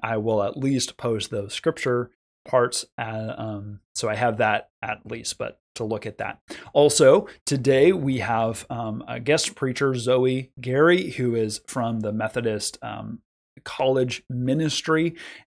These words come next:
and, uh, she's a good friend of mine in this presbytery, and, uh, so she'll be preaching. Uh, wonderful. I'm, I'm really looking excited, or I'm looking forward to that. I am excited about it.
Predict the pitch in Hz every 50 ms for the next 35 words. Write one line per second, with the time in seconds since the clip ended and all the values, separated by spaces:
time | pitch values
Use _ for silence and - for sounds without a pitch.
0 | - - 127 123 120 120 117 117 117 120 - 113 117 113 113 113 - - 135 120
1 | 117 117 113 117 - 127 123 135 113 - - 127 127 123 123 113 117 123 117 113
2 | 117 117 120 113 117 113 104 - - 123 120 113 113 107 - 120 117 113 113 110
3 | 107 110 - - 123 110 104 104 104 104 104 107 107 - - - 107 107 104 -
4 | - 110 - - 123 113 113 113 110 - - - 127 117 117 117 - 117 110 104
5 | 104 110 - - - - 127 123 117 120 120 120 120 117 - 113 107 110 110 110
6 | 107 - - 113 107 107 107 117 - - 147 135 139 123 120 117 113 107 113 107
7 | - 127 117 110 120 110 - - - - 110 113 120 113 110 110 107 - - _
8 | - 123 107 110 113 _ - 123 127 120 120 127 127 131 120 113 - - 156 151
9 | 147 135 123 120 117 117 - 127 120 113 110 113 123 147 - - 131 117 120 120
10 | 120 110 - - 127 117 113 110 107 110 101 98 107 113 131 147 160 -